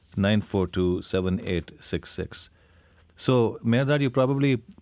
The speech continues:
might have heard the opening of our sec-, segment on stem education. And, of course, you're talking about, you know, much more, uh, collective action and people understanding how to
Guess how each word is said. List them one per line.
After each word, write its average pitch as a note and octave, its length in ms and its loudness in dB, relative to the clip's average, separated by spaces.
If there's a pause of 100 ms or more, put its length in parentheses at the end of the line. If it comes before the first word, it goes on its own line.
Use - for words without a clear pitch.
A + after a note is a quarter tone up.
(140)
might A#2 300 2
have G#2+ 160 2
heard A#2 200 2
the A#2 80 2
opening A2+ 440 4
of G2+ 120 0
our G#2 200 2
sec-, - 360 -2
segment A#2+ 520 2
on F#2+ 240 2
stem B2 360 2
education. E2+ 720 -2 (720)
And, F#2+ 680 2 (100)
of - 140 -10
course, G#2+ 200 2
you're G2+ 120 4
talking G#2 340 2
about, F2+ 500 2
you G2 140 -4
know, F2+ 100 4
much F2+ 240 2
more, E2+ 480 2
uh, D#2+ 280 0
collective F2+ 500 0
action F2+ 540 0
and D#2+ 280 2 (560)
people F#2 300 0
understanding F2 1000 2
how F#2 180 0
to E2+ 380 0